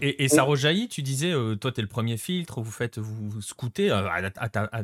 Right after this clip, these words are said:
Speaker 1: à ton échelle, c'est du, c'est un pré-scouting, ce que tu fais, puisque t'as ce premier filtre de sélection. Et justement, on, on se, enfin, on, quand on parle de Bielsa, on parle aussi de cette capacité à, à faire ce qu'on appelle une, à tisser une toile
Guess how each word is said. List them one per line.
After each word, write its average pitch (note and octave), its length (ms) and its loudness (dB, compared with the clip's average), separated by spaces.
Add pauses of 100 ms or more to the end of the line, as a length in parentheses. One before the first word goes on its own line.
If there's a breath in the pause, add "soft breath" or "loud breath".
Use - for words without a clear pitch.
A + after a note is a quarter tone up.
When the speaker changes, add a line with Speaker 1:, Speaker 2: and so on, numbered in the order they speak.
(140)
Speaker 1:
à A2 100 -8
ton G#2 320 0
échelle, C3+ 380 0
c'est - 120 -6
du, G#2 220 -6
c'est G#2 140 -6
un G2 100 0
pré-scouting, D#3+ 800 0
ce - 80 -6
que C#3 80 -2
tu B2 160 -6
fais, - 140 -8 (280 soft breath)
puisque - 220 -10
t'as G2+ 100 -2
ce A#2+ 140 -4
premier B2 280 -2
filtre A#2+ 280 -8
de A2 80 -2
sélection. A#2+ 440 -4 (440 soft breath)
Et A2+ 120 2
justement, A2+ 680 0
on, G2+ 40 2
on G#2 40 0
se, G#2 400 -2
enfin, G2 240 -2
on, F#2 400 -4 (800)
quand G#2+ 180 -4
on A2 80 0
parle G#2+ 200 0
de G#2 80 -4
Bielsa, A2+ 500 0
on A#2 80 2
parle A2 200 2
aussi A#2+ 180 -4
de - 40 -4
cette G#2+ 180 -2
capacité C#3 680 0
à, G2 300 0 (220)
à G2+ 80 -2
faire B2+ 200 -2
ce - 60 -10
qu'on A2+ 140 -2
appelle A#2 320 0
une, G#2 260 2
à F#2+ 160 0
tisser D3+ 320 0
une D3 140 6
toile D#3+ 440 4